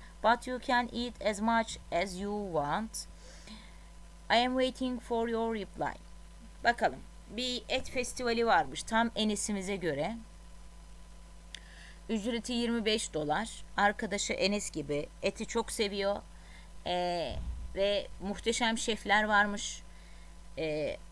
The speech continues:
haşlanmış et yapacaklar. Fırında pişirecekler, ızgarada pişirecekler ve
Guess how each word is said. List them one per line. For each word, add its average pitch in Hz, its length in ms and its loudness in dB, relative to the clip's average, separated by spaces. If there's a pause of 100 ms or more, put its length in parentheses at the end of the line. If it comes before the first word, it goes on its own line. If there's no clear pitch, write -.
(340)
haşlanmış 226 800 4 (100)
et 202 200 0
yapacaklar. 202 840 0 (560)
Fırında 208 320 0
pişirecekler, 202 840 0
ızgarada 180 500 0
pişirecekler 190 840 2
ve 190 240 2